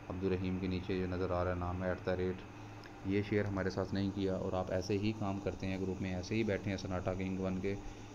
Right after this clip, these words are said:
तो हम आपको कोई पे नहीं करेंगे, कोई कुछ नहीं करेंगे, जितने मर्ज़ी task करते रहें। जब तक आपका नाम, आपकी profile का screenshot,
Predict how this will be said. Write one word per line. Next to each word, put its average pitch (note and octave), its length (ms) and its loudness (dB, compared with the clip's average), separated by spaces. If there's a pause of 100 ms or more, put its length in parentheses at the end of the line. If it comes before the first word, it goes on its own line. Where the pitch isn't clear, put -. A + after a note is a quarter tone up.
(140)
तो G2 80 0
हम G#2 480 0
आपको F#2+ 340 0
कोई G2+ 300 2
पे F#2+ 220 2
नहीं G2 140 0
करेंगे, F#2+ 400 0
कोई G2 220 2
कुछ F#2+ 220 -4
नहीं F#2+ 140 -2
करेंगे, F#2 260 0
जितने F#2 280 -4
मर्ज़ी F#2 220 -2
task F2+ 260 -4
करते - 240 -6
रहें। F2 160 -2
जब F#2 200 0
तक G#2+ 180 0
आपका F#2+ 380 0
नाम, F#2+ 420 0
आपकी F#2+ 280 -2
profile F#2+ 400 0
का G2 100 0
screenshot, F#2 600 -2